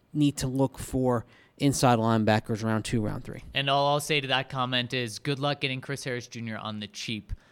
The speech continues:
Speaker 2: I think, I think you identified it. There's gonna be a lot of help needed on that defensive side of the ball for years to come. Next one coming from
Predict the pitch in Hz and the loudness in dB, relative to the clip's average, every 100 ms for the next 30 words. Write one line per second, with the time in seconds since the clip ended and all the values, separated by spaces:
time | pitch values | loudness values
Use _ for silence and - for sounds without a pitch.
0 | _ 110 107 131 135 139 113 120 135 135 | _ -10 -6 -6 -8 -10 -10 -8 -6 -4
1 | 123 117 120 113 113 107 107 98 110 123 | -6 -4 -6 -6 -4 -2 -2 -6 -8 -10
2 | 120 117 107 104 101 107 110 113 - - | -8 -6 -6 -8 -8 -2 2 2 0 -10
3 | 110 - 117 101 - 113 101 101 95 95 | -14 -10 -6 -6 -8 -10 -10 -10 -12 -12
4 | 95 - 104 107 98 107 113 101 101 107 | -12 -14 -12 -12 -12 -10 -6 -6 -4 -4
5 | 107 151 143 190 190 - 98 95 _ _ | -4 -6 -2 -2 -2 -10 -10 -12 _ _
6 | - - 160 165 185 190 190 190 160 139 | -20 -4 -2 0 0 0 0 -2 -2 -4